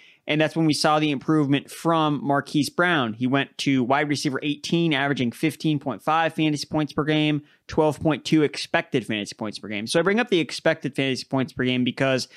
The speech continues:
that's really more indicative of future projection, because it's basically based on, you know, where they see the targets, how much volume they're seeing, things like that.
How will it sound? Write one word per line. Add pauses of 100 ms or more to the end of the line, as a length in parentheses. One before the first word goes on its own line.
(160)
that's
really
more
indicative
of
future
projection, (180)
because
it's
basically
based
on,
you
know,
where
they
see
the
targets, (280)
how
much
volume
they're
seeing, (380)
things
like
that.